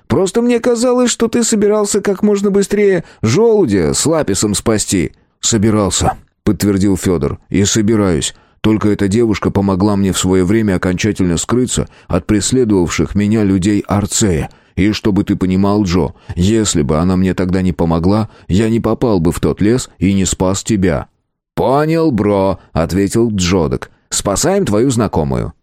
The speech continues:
Где она?" "Вот тут главная проблема. Никто не знает. Говорят, что ее поймали какие-то отморозки, называющие себя призрачными охотниками. И вроде то ли уже передали дальше перекупщикам,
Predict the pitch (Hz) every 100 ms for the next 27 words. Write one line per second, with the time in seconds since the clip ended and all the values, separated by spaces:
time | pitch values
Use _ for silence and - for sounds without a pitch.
0 | - 98 208 214 131 78 - _ _ _
1 | - 101 131 127 170 165 104 120 120 117
2 | 107 98 101 98 90 69 - _ _ 131
3 | 185 - 214 208 175 180 135 82 - _
4 | _ - 113 131 139 147 - 117 123 131
5 | 120 127 139 120 104 104 131 110 98 110
6 | 131 151 - 95 95 113 143 131 - -
7 | - 92 - 151 135 120 - 117 123 123
8 | 110 110 - 80 - 64 - - - 110
9 | 123 160 113 95 170 135 92 87 87 117
10 | 101 107 120 107 113 98 110 95 101 -
11 | 107 - 85 71 60